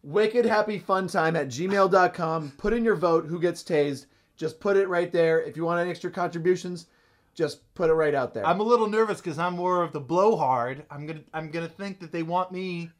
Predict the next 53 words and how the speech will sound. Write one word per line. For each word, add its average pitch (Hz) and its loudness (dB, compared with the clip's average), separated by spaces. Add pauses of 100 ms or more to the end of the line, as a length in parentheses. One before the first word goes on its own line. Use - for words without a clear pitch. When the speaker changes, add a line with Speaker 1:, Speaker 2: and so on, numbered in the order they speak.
(100)
Speaker 1:
And 202 0
you 214 2
know 214 6
what? 247 8
Speaker 2:
to 185 0
just 170 -6
be 185 -4
stunned 190 2
for 170 2
half 151 4
Speaker 1:
If, - -8
Speaker 2:
an 165 2
Speaker 1:
if 196 -2
you've 190 -2
got 233 10
a - 10
Speaker 2:
episode. 180 4
Speaker 1:
really 202 6
good 180 4
reason 180 2
too, 165 -2
we 139 -2
wanna 139 -2
hear 143 -2
what, 131 -4
what's 170 -2
the 180 0
reason. 156 -2
Speaker 2:
There - -4
you 165 -6
go. 151 0 (140)
Speaker 1:
<laughs> 254 2
Speaker 2:
All 254 10
right. 175 4 (160)
So 220 4
who's 302 2
getting 254 -4
tased 190 -2
and 165 -4
why? 135 4 (160)
Speaker 1:
Wicked 202 2
happy 202 2
fun 180 0
time 151 0
at 139 -4
gmail 175 -4
dot 143 4
com. 117 -6 (140)
Speaker 2:
There 127 -12
we 135 -8
go. 165 -2
Speaker 1:
That's 175 2
it. 160 0